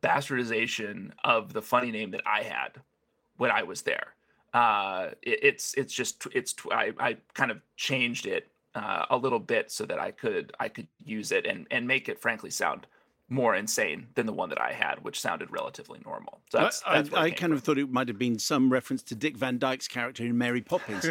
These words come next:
Speaker 2: <laughs> who is Bert, you know, 'cause you don't come across many Berts at all.
Speaker 1: <laughs> That's true.
Speaker 2: David, were, were there some bi-, were there some sequences in this book that you found yourself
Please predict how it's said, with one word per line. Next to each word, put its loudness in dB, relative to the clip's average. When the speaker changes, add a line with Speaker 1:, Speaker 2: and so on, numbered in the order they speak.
Speaker 2:
<laughs> 0
who 6
is 4
Bert, 4
you 2
know, 2
'cause 2
you 6
don't 2
come 2
across 4
many 2
Berts 0
at -2
all. 4
Speaker 1:
<laughs> -16
That's 6
true. 2
Speaker 2:
David, 4
were, 6
were 6
there 6
some -2
bi-, -2
were 0
there 2
some -4
sequences 0
in 0
this 0
book -8
that -2
you -4
found -2
yourself -6